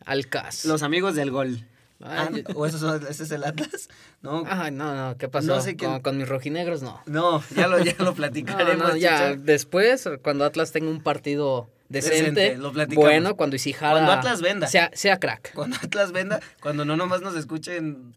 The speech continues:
Speaker 2: dos personas de la fiel, <laughs> este,
Speaker 1: Uy.
Speaker 2: platicaremos del Atlas. Cruz Azul, ¿por qué Cruz Azul es favorito?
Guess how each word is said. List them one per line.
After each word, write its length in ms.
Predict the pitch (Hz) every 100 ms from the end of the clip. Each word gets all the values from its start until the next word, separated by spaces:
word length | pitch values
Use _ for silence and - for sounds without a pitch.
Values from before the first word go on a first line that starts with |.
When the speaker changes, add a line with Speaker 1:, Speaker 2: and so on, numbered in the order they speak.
| _
Speaker 2:
dos 340 | 127 147 156
personas 380 | 156 156 165 170
de 80 | 143
la 100 | 131
fiel, 320 | 147 156 339 - - -
<laughs> 260 | 175 156 160 -
este, 400 | 156 165 143 135
Speaker 1:
Uy. 140 | 226 165
Speaker 2:
platicaremos 420 | 143 151 160 175
del 80 | 170
Atlas. 220 | 175 190 - - -
Cruz 220 | 185 180
Azul, 300 | 156 180 156
¿por 140 | 147
qué 100 | -
Cruz 180 | 185 202
Azul 140 | 147 170
es 80 |
favorito? 480 | 302 147 143 - -